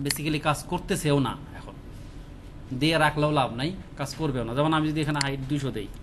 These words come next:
sorry, height আমি দুইশো দিলাম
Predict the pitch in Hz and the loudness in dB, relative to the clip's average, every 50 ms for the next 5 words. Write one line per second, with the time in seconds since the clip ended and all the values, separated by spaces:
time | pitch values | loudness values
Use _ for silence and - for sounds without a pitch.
0 | - - - - - - - - - - - - - - - - - - - - | -14 -14 -14 -14 -14 -14 -14 -14 -14 -14 -14 -14 -14 -14 -14 -14 -14 -14 -14 -12
1 | - 113 110 - - - - - - - - - - - - - - - - - | -12 -10 -10 -10 -4 -4 -4 -4 -4 -10 -10 -12 -12 -14 -14 -14 -14 -14 -14 -14
2 | - - - - - - - - - - - - - - 127 139 151 156 147 - | -14 -14 -14 -14 -14 -14 -14 -14 -14 -14 -14 -12 -8 -2 2 2 2 2 0 -4
3 | - - - - - - - - 123 123 117 135 143 139 - 113 110 98 110 | -12 -14 -14 -14 -14 -14 -10 -8 -8 -6 -4 -6 -6 -6 -6 -8 -8 -10 -10